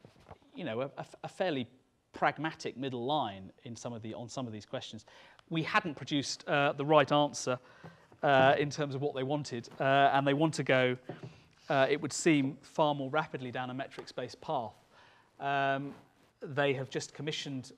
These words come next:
uh, uh, uh, a piece of work to look at various, uh, metric-based options. In the spending review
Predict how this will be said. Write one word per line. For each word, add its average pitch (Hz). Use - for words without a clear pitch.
uh, 127
uh, 127
uh, 131
a 139
piece -
of 127
work 143
to 131
look 147
at -
various, 135
uh, 131
metric-based 143
options. 151
In 160
the 131
spending 170
review 127